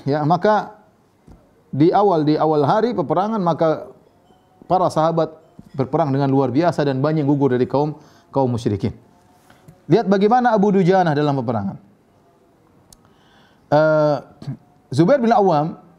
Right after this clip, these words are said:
ketika melihat, ketika Nabi di awal mengatakan, "Man ya'khudhu bisayfi?" "Siapa yang mengambil pedangku?" Eh, ternyata yang mengambil Abu Dujanah.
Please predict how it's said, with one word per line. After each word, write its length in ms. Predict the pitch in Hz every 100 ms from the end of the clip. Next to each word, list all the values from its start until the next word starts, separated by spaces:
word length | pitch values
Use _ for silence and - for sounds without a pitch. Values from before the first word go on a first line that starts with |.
| _
ketika 320 | 170 254 262 226
melihat, 400 | 220 214 175 170
ketika 320 | 175 190 175
Nabi 240 | 180 156
di 20 |
awal 220 | 170 170 151
mengatakan, 400 | 143 156 151 147
"Man 240 | 180 143 - -
ya'khudhu 400 | 143 160 - 147
bisayfi?" 400 | 139 143 160 131
"Siapa 240 | 131 156 160
yang 160 | 143
mengambil 320 | 139 151 147 143 - _ -
pedangku?" 480 | 151 147 139 147 - _ _ _ _ _ _ _ -
Eh, 320 | 113 117 117 - - - - _
ternyata 320 | - 143 160 170
yang 80 |
mengambil 320 | 151 165 165 160
Abu 160 | 147
Dujanah. 420 | 139 127 104 165